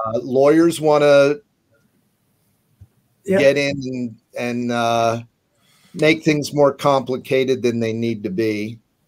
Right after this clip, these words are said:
Speaker 1: No offense to any lawyers out there, but
Speaker 2: I don't take offense. Uh, let me, let me ask you,
Speaker 1: <laughs>
Speaker 2: let me ask, <laughs> let me ask you a question, guys. I wanna, I wanna hear you. You're both par-, I, I, I unfortunately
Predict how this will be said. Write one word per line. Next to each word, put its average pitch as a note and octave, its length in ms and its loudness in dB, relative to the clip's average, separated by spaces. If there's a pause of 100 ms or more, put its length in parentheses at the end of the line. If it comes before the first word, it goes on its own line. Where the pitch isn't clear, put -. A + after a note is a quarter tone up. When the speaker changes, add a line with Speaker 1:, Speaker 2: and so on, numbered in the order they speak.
(200)
Speaker 1:
No A2+ 160 2
offense A2 420 -4
to A2+ 80 -2
any G#2 160 -4
lawyers B2 500 2
out G2+ 240 -2
there, G#2+ 240 -2
but F#2+ 280 -6 (960)
Speaker 2:
I A3 140 4
don't G#3+ 200 4
take A3 180 2
offense. D#3 480 -4 (460)
Uh, - 320 2
let C4+ 160 2
me, D#4 260 0
let B3 160 2
me D5 60 4
ask - 320 4
you, A#5+ 500 4
Speaker 1:
<laughs> - 0 -
Speaker 2:
let B3+ 100 4
me C#4+ 100 2
ask, B3+ 140 4 (680)
<laughs> - 80 -16 (840)
let A#3+ 120 4
me C4+ 80 4
ask A#3 260 4
you G#3+ 80 -4
a - 20 -8
question, F#3+ 420 -4
guys. D3+ 260 -12
I F3 40 -10
wanna, F3+ 260 -8 (100)
I F3 80 -12
wanna F3 200 -8
hear F3 240 -8 (380)
you. B3+ 320 2 (120)
You're G#3 260 0
both A3 300 4
par-, - 200 -2
I, G#3 180 4
I, G#3 500 0
I F#3+ 160 0 (340)
unfortunately G#3 600 2